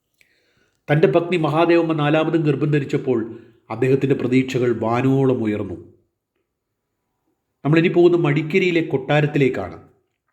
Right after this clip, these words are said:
ഹലേരി രാജവംശത്തിലെ പൂർവികർ ഇവിടെ നിർമ്മിച്ച കൊട്ടാരം പിൽക്കാലത്ത് അധികാരം കൈയാളിയ മൈസൂർ സുൽത്താൻമാരും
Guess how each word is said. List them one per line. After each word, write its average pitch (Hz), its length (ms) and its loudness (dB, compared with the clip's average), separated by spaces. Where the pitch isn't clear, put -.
ഹലേരി 180 400 6
രാജവംശത്തിലെ 170 680 0
പൂർവികർ 147 520 -2
ഇവിടെ 151 260 -2
നിർമ്മിച്ച 147 340 0
കൊട്ടാരം 135 540 0
പിൽക്കാലത്ത് 139 560 -2
അധികാരം 143 460 2
കൈയാളിയ 131 480 0
മൈസൂർ 123 340 -2
സുൽത്താൻമാരും 131 760 0